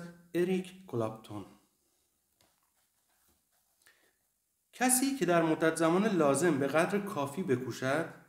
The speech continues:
به هماهنگی تن، روان و روح دست می‌یابد. تن خردمندی شخص را می‌پرورد.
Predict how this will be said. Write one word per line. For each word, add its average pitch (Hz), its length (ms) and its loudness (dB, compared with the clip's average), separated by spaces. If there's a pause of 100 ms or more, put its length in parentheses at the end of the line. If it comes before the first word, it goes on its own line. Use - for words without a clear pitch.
(300)
به 165 60 -10
هماهنگی 175 680 0
تن، 196 640 0
روان 143 540 2
و 143 240 -4
روح 170 360 2
دست 139 340 0
می‌یابد. 104 360 -6 (1040)
تن 233 360 -2 (240)
خردمندی 165 760 0
شخص 180 480 -2
را 165 120 2
می‌پرورد. 101 800 -4